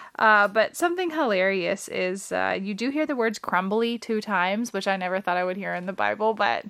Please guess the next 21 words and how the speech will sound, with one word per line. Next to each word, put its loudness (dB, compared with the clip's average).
there -2
they 0
are. 2
Uh, 4
but 4
it's 0
so 4
interesting 2
to 2
me 4
that 2
they 2
just, -2
like, 0
they 2
feel 2
like 4
they're 4
so 2
sneaky. 2
And 2